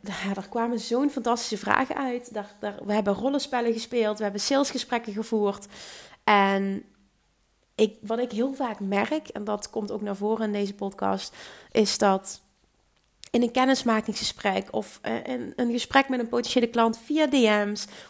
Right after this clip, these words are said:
of tijdens een telefoongesprek, of een Zoomgesprek, of een salesgesprek, of een gratis strategiesessie, hoe je het maar wil noemen, dat de ondernemer, dat jij als ondernemer heel erg veel praat en het gevoel hebt,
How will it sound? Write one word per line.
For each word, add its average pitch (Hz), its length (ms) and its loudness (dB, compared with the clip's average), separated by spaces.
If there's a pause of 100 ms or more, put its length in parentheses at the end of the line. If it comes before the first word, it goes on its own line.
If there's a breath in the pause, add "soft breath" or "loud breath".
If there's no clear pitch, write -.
of 277 220 -4
tijdens 285 280 -2
een 285 80 6
telefoongesprek, 208 1000 0
of 294 120 -4
een 311 100 2
Zoomgesprek, 214 880 -2
of 277 320 0
een 277 160 2
salesgesprek, 226 1000 0
of 277 100 -2
een 294 60 -2
gratis 285 300 -2
strategiesessie, 233 880 6
hoe 226 80 2
je 262 60 4
het 277 80 -2
maar 240 180 -2
wil 214 140 -2
noemen, 220 380 -2 (580 loud breath)
dat 208 380 -4 (120)
de 214 100 -4
ondernemer, 214 640 0
dat 196 280 -6
jij 214 340 2
als 208 120 -4
ondernemer 202 800 -2 (920 soft breath)
heel 240 280 2
erg 202 240 0
veel 208 220 -2
praat - 640 -4
en 208 120 -4
het 202 120 -6
gevoel 226 340 -4
hebt, 208 340 -8